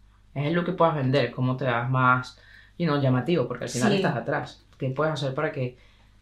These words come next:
Speaker 1: luzcas? Y no solo porque toques y tienes que tocar bien, sino que además tienes que tener una, una imagen,
Speaker 2: Una
Speaker 1: ¿sabes?
Speaker 2: imagen.
Speaker 1: Y yo no le paraba eso tanto. Cuando estaba en esquí era como más la chica rebelde y, ah, surfeo y mojo, pero,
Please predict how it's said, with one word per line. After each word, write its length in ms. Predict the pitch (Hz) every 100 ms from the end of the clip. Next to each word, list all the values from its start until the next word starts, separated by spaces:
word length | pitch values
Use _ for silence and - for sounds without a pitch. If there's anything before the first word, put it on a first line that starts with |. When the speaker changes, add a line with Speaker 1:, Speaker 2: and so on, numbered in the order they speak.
| _ - - -
Speaker 1:
luzcas? 580 | 151 160 143 - 143
Y 80 | 156
no 120 | 131
solo 280 | 131 143 147
porque 240 | 160 - 123
toques 320 | 143 135 117
y 60 | 127
tienes 200 | 123 123
que 60 |
tocar 260 | 127 120 117
bien, 240 | 139 92
sino 280 | - 113 113
que 80 | 123
además 240 | 117 113
tienes 200 | 131 135
que 80 | -
tener 380 | 123 120 117 - - - - -
una, 380 | 117 131 135 131
una 200 | 131 135
imagen, 360 | 127 135 131 214
Speaker 2:
Una 80 | 196 190
Speaker 1:
¿sabes? 100 | 196
Speaker 2:
imagen. 640 | 180 170 165 180 165 165 - - - - _ _ _ _
Speaker 1:
Y 120 | 143
yo 100 | 135
no 80 | 131
le 60 | 131
paraba 280 | 127 120
eso 180 | 127 131
tanto. 220 | 131 131
Cuando 180 | 131 123
estaba 220 | 123 135
en 80 | 135
esquí 260 | 131 - 160
era 220 | 185 170
como 200 | 180 151
más 240 | 131 117 127
la 80 |
chica 220 | 135 - 135
rebelde 520 | 110 110 110 98 58
y, 200 | 58 -
ah, 180 | 87 -
surfeo 560 | - 127 131 - - -
y 60 |
mojo, 360 | 135 117 - -
pero, 320 | - - -